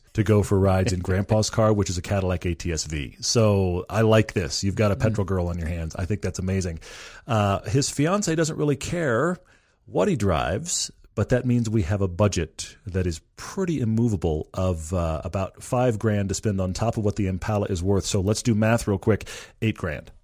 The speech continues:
Speaker 2: He says any more than that, you might see his mugshot on Dateline after he tells the boss.
Speaker 1: <laughs>
Speaker 2: Yikes. All right. That is, um,
Speaker 1: So that's, uh,
Speaker 2: a
Speaker 1: eight
Speaker 2: nice
Speaker 1: grand
Speaker 2: way
Speaker 1: is
Speaker 2: of
Speaker 1: our budget.
Speaker 2: saying
Speaker 1: There it is, yes.
Speaker 2: Eight thousand dollars. It is.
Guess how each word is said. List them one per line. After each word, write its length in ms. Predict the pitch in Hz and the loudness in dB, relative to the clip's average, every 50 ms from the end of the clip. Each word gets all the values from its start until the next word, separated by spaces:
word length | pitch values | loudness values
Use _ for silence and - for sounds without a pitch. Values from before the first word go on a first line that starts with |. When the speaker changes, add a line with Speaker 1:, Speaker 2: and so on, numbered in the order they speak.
| _ _ _ - - - - - - - - - - _ - | _ _ _ -20 -20 -20 -20 -20 -20 -20 -20 -20 -18 _ -4
Speaker 2:
He 100 | 143 127 | -4 0
says 280 | - - 156 139 - | 4 6 6 6 6
any 160 | 120 160 160 | 4 2 4
more 220 | 220 165 180 180 165 | 4 4 4 4 4
than 100 | 139 123 | 4 4
that, 240 | 120 127 151 - 131 | 4 4 4 4 2
you 60 | 120 | -2
might 240 | 165 151 135 - - | -2 -2 -4 -4 -2
see 280 | - - 147 165 - | -2 2 4 4 4
his 200 | 104 117 135 120 | 4 2 0 0
mugshot 500 | 117 120 139 160 165 - - 165 156 156 | 0 0 2 2 2 2 2 2 2 2
on 160 | 160 160 147 | 2 0 0
Dateline 420 | 139 165 175 - - 123 123 110 147 | 2 2 2 2 2 2 2 0 0
after 200 | 139 - - 117 | -2 -4 -6 -4
he 40 | - | -2
tells 200 | 131 127 123 127 | 0 0 0 2
the 60 | 123 | 4
boss. 480 | 120 131 131 110 85 - - - - | 4 4 4 4 0 -2 -2 0 0
Speaker 1:
<laughs> 340 | 147 - - - 147 - - | 0 0 0 -4 -4 -2 0
Speaker 2:
Yikes. 500 | 214 214 147 151 110 175 - - - - - | 0 2 2 2 2 2 0 -2 -4 -4 -4
All 80 | 110 107 | -2 0
right. 200 | 117 131 143 113 - | 2 2 2 2 2
That 180 | - 110 120 | 2 2 4
is, 240 | 131 127 113 - - | 4 4 2 2 2
um, 220 | 113 104 101 92 95 | 2 2 2 4 4
Speaker 1:
So 100 | 110 113 | 6 8
that's, 340 | 117 139 160 165 - - | 8 8 6 6 4 4
uh, 200 | 147 135 131 123 123 | 6 8 8 8 6
Speaker 2:
a 60 | - | 6
Speaker 1:
eight 120 | - 101 | 4 6
Speaker 2:
nice 180 | 98 113 147 170 | 6 6 8 8
Speaker 1:
grand 100 | 170 165 | 8 8
Speaker 2:
way 60 | - 147 | 6 6
Speaker 1:
is 60 | 143 | 6
Speaker 2:
of 120 | 165 - | 6 8
Speaker 1:
our 60 | 185 165 | 8 8
budget. 140 | 156 - 90 | 6 6 4
Speaker 2:
saying 120 | 87 85 - | 0 0 4
Speaker 1:
There 160 | 123 113 117 | 6 6 8
it 60 | 120 120 | 8 8
is, 180 | 107 87 - | 6 6 6
yes. 80 | 127 98 | 4 6
Speaker 2:
Eight 40 | - | 6
thousand 220 | 147 139 135 135 | 6 6 6 6
dollars. 300 | 139 160 196 156 117 110 | 6 6 6 6 4 4
It 60 | 127 123 | 4 6
is. 400 | 175 214 160 113 95 - - | 6 6 6 4 2 -2 -6